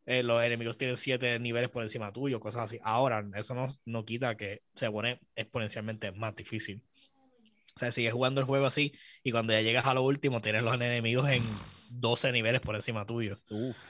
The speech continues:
Speaker 1: So,
Speaker 2: Bueno, el
Speaker 1: este
Speaker 2: demo, yo jugué el demo y estaba, estaba complicado.
Speaker 1: Sí, este, lo que se, o sea, si quieres una experiencia streamline, o sea, más fácil,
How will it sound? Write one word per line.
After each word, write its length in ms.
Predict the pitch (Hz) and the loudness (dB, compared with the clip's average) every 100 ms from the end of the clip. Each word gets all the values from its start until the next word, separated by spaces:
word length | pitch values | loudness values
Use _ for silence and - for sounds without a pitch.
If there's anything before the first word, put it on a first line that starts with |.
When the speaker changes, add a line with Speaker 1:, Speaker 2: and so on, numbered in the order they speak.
| - | -20
Speaker 1:
So, 640 | - 135 110 104 104 95 92 - _ _ - 117 | -4 2 4 4 2 -4 -10 -18 _ _ -6 -4
Speaker 2:
Bueno, 160 | 127 170 | 4 8
el 140 | 160 | 8
Speaker 1:
este 120 | 107 123 | 10 8
Speaker 2:
demo, 360 | 123 135 139 - | 8 8 4 2
yo 220 | 107 123 | 0 0
jugué 200 | 143 139 | 2 0
el 100 | 127 | 2
demo 320 | 120 139 160 | 2 0 0
y 200 | 110 98 | -2 -2
estaba, 500 | 95 - 101 107 117 | -4 -4 -2 2 2
estaba 280 | 92 98 98 | 0 -4 -4
complicado. 520 | 98 98 98 82 87 107 - _ - 180 | -4 -8 -8 -8 -8 -10 -18 _ -18 -6
Speaker 1:
Sí, 380 | 127 113 107 - | 0 2 0 0
este, 640 | 127 117 - 117 110 110 | 0 0 2 6 8 8
lo 160 | 110 123 | 6 6
que 160 | 117 110 | 6 4
se, 640 | - 120 113 110 110 113 | 2 2 4 6 4 0
o 40 | _ | _
sea, 220 | - 143 127 | 2 4 4
si 200 | 131 110 | 2 4
quieres 320 | 120 127 147 - _ | 6 6 4 -2 _
una 260 | - 147 147 | -2 2 4
experiencia 440 | 139 143 139 - | 4 4 4 4
streamline, 680 | 135 - 165 151 123 117 120 | 2 4 4 6 4 4 2
o 20 | 127 | 0
sea, 340 | 127 110 104 | 4 4 4
más 240 | 107 117 120 | 2 0 2
fácil, 480 | 147 143 123 120 | 2 2 0 -4